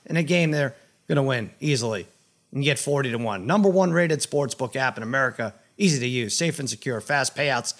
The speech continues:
See for yourself why FanDuel is number one's, number one sportsbook in America. Always looking to hook you up with exclusive odd boosts, great promotions, and so much more. Sign up with promo code Extra Points, and you could win two hundred dollars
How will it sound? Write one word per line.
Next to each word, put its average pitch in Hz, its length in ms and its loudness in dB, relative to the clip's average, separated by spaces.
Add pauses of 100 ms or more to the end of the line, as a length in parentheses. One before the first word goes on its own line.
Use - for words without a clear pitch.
(260)
See 262 200 4
for 247 100 2
yourself 226 540 6
why 160 120 4
FanDuel 143 580 0
is 107 100 -6
number 113 200 -4
one's, 110 360 -4 (380)
number 156 220 2
one 113 320 0 (200)
sportsbook 107 460 -6
in 107 60 -6
America. 175 440 4
Always 277 460 6
looking 233 220 4
to 214 60 4
hook 180 180 2
you 180 80 6
up 160 260 2 (220)
with 131 160 0
exclusive 147 500 0
odd 123 300 2
boosts, 123 420 -4 (280)
great 139 260 2
promotions, 117 560 -2
and 95 100 -10
so 143 200 -2
much 123 260 -4
more. 117 200 -4
Sign 180 320 2
up 165 320 2 (380)
with 110 160 -10
promo 175 340 4
code 156 200 2
Extra 151 240 0
Points, 143 340 -2
and 117 100 -4
you 113 60 -4
could 117 180 -4
win 120 300 -4 (180)
two 156 140 2
hundred 285 260 6
dollars 165 500 4